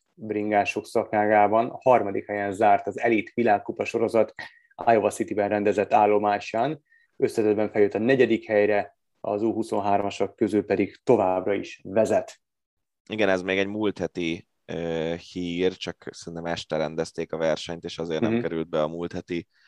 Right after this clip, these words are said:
Speaker 2: gyűjtésbe.
Speaker 1: Igen.
Speaker 2: Ö, ezt terepkerékpár, ezt az, igazából az M T I-ben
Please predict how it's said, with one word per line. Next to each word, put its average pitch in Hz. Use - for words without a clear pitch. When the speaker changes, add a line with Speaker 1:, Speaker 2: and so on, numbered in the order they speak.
Speaker 2:
gyűjtésbe. 98
Speaker 1:
Igen. 117
Speaker 2:
Ö, 92
ezt -
terepkerékpár, 110
ezt 107
az, 104
igazából 98
az 90
M 98
T -
I-ben 76